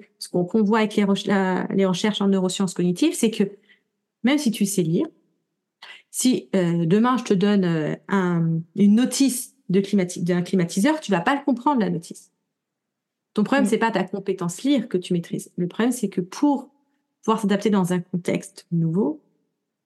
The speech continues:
Speaker 1: pour comprendre un, un texte, avant, il faut maîtriser quatre-vingt-quinze à quatre-vingt-dix-huit pour cent du vocabulaire et des concepts. Donc, quand tu fais les tâches complexes au début,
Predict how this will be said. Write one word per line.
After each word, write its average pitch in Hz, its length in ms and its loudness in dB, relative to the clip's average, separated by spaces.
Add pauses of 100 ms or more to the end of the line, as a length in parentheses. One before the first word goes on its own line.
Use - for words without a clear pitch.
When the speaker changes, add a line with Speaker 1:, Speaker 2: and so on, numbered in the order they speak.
Speaker 1:
pour 175 140 -6
comprendre 196 380 0
un, 170 160 -2 (140)
un 185 100 0
texte, 254 320 -4
avant, 214 160 2
il 240 140 0
faut 196 100 -2
maîtriser 190 460 -2
quatre-vingt-quinze 196 640 -4
à 190 60 0
quatre-vingt-dix-huit 196 880 0
pour - 200 -10
cent 220 320 -4 (200)
du 185 80 -6
vocabulaire 180 580 -2
et 180 80 -4
des 175 120 -6
concepts. 175 360 -10 (880)
Donc, 196 160 2
quand 320 100 2
tu 320 160 0
fais 269 120 0
les 240 80 0
tâches 214 200 -2
complexes 208 400 -2
au 202 80 4
début, 208 460 2